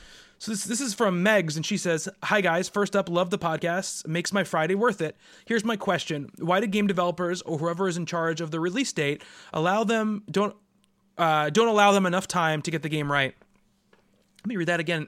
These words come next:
with proper sentence structure. Why do game <laughs> developers or whoever is in charge of release dates, why don't they allow them enough time to get the game right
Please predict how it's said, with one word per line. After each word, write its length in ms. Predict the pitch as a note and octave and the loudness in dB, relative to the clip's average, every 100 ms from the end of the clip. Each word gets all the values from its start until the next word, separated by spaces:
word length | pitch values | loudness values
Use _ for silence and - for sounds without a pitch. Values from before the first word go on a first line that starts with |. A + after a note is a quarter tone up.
| _ | _
with 320 | D#3 D3+ - - _ _ - | -8 -8 -8 -20 _ _ -6
proper 300 | F3 D#3+ D#3 | -4 -4 -6
sentence 300 | D3+ C#3 C3+ | -6 -8 -8
structure. 420 | C#3 - D3+ C#3+ _ - _ - | -8 -8 -10 -10 _ -20 _ -2
Why 200 | E3+ G#3 | 2 4
do 100 | G#3+ | 4
game 240 | G#3 G#3 | 4 4
<laughs> 80 | G3 | 4
developers 580 | F#3+ F#3 F3+ F3+ F3 E3 | 4 4 4 4 2 0
or 140 | - E3+ | 0 2
whoever 340 | F#3+ G3+ G#3 | 4 4 2
is 100 | G#3 | 2
in 100 | G3 | 0
charge 360 | G3 F3+ F3 D#3+ | 2 2 2 0
of 100 | D#3+ | -4
release 300 | D#3 F#3+ A#3+ | 0 0 0
dates, 440 | - D3 D3+ - - - - - | 0 0 0 -4 -8 -12 -20 -14
why 180 | - F3 | 0 4
don't 180 | G#3+ A#3 | 4 6
they 100 | A#3 | 6
allow 580 | G#3+ F#3 F3+ F3 F3 E3+ | 6 6 6 6 4 4
them 180 | E3+ E3 | 2 0
enough 240 | D#3+ E3 | 0 -2
time 280 | - E3 D#3+ | -2 -2 0
to 100 | D#3 | -2
get 140 | D#3 | -4
the 80 | D#3 | -2
game 200 | D3+ D3 | -4 0
right 320 | D3 C#3+ C3+ | 4 4 2